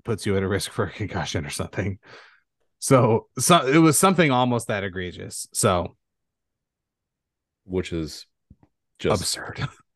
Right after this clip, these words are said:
Speaker 2: wild when you
Speaker 1: <laughs> Yeah.
Speaker 2: take that out of context and you're like, "Excuse me?" I mean, we
Speaker 1: Yeah.
Speaker 2: have, we have documentaries. We have a dramatized documentary starring Will Smith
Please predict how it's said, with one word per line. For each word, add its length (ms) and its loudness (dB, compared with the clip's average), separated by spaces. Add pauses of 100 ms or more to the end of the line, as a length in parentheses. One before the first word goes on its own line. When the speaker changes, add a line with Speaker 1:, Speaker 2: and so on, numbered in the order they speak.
(120)
Speaker 2:
wild 640 0
when 100 0
you 100 0
Speaker 1:
<laughs> 0 -
Yeah. 140 -2
Speaker 2:
take 300 4
that 120 2
out 140 2
of 60 -2
context 580 0
and 40 -10
you're 100 -2
like, 160 -2
"Excuse 360 0
me?" 240 6 (360)
I 40 2
mean, 120 4
we 100 2
Speaker 1:
Yeah. 140 8
Speaker 2:
have, 180 -4 (880)
we 100 0
have 200 2 (840)
documentaries. 920 2
We 140 -2
have 180 2
a 40 2
dramatized 720 0
documentary 840 -2
starring 460 -2
Will 240 0
Smith 560 -2